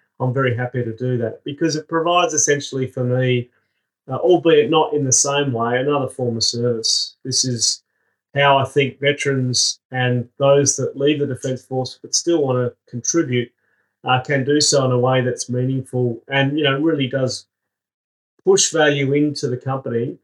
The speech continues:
and in turn the company reciprocates by valuing what you're doing. So there's that real sort of feeling of,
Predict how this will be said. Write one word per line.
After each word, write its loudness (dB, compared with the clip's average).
and 2
in 2
turn 2
the -2
company -6
reciprocates -6
by -4
valuing -2
what -4
you're -10
doing. -6
So -2
there's -4
that 0
real 4
sort -10
of -12
feeling 0
of, -2